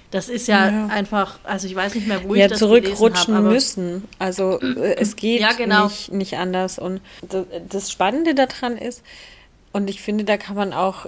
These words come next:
Speaker 2: das kann man ähnlich wie mit dem, mit dem Kitasystem vergleichen, solange, ähm, also du kannst in deiner kleinen Situation, wie Familie oder Kita,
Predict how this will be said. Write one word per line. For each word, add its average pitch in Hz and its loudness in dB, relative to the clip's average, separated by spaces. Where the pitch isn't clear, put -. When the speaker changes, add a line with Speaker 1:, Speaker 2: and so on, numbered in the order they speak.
Speaker 2:
das 196 -8
kann 208 -6
man 214 -2
ähnlich 214 -6
wie 196 -2
mit 190 -4
dem, 170 -2
mit 175 -6
dem 175 -4
Kitasystem 202 -6
vergleichen, 185 -6
solange, 196 0
ähm, 190 -4
also 185 -4
du 196 -6
kannst 220 -6
in 208 -4
deiner 185 -2
kleinen 202 -2
Situation, 190 -6
wie 190 -6
Familie 240 -4
oder 190 -2
Kita, 165 -8